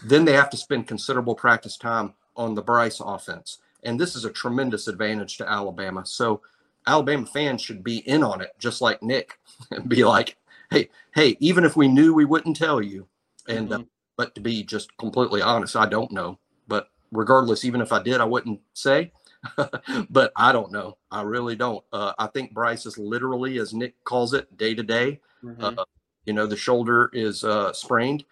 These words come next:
Speaker 1: and he's getting a lot of therapy. And he may wake up tomorrow and go, "I feel like a million bucks," or it may still hurt to throw a football next Saturday. I don't know. But, uh, I do know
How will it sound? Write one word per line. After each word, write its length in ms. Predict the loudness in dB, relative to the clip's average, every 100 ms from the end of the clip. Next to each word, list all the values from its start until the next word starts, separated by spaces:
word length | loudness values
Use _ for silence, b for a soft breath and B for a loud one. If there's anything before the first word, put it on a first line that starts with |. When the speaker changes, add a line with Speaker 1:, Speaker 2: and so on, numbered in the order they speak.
| b b _
Speaker 1:
and 180 | -8 -6
he's 140 | -6
getting 160 | -4 0
a 40 |
lot 180 | 2 2
of 80 | 0
therapy. 580 | 4 6 6 4 -4 -6 _ _ -12
And 360 | -8 -6 -8 -4
he 100 | -2
may 160 | 0
wake 300 | 0 0 2
up 160 | 0 0
tomorrow 500 | -2 2 4 4 0
and 100 | -6
go, 140 | -6
"I 80 | -6
feel 180 | -6 -6
like 180 | -6 -4
a 40 |
million 320 | -4 -2 -4
bucks," 460 | -2 -4 -4 -14 -18 _ _ -10
or 160 | -4 -4
it 120 | -4
may 220 | -4 -6
still 320 | -6 -4 -2
hurt 300 | 0 -2 -2
to 60 | -10
throw 200 | -4 -2
a 40 | -2
football 560 | -6 -2 -2 -2 -6 _ -10
next 240 | -8 -2
Saturday. 320 | -2 -2 -4
I 120 | -2
don't 140 | 0 0
know. 220 | -2 -4 _ B B B 0
But, 200 | 0 0
uh, 300 | 0 0 0 -2
I 80 | -8
do 260 | 2 4 6
know 380 | 6 4 2